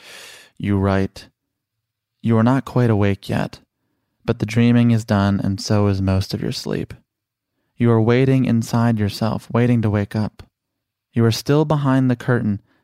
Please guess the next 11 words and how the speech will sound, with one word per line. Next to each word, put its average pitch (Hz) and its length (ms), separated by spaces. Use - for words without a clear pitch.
that 117 140
separates 113 640
awake 113 520
and 110 140
activity 104 600
from 101 180
sleeping 101 640
and 101 160
dreaming." 98 480
I 131 140
wondered, 147 680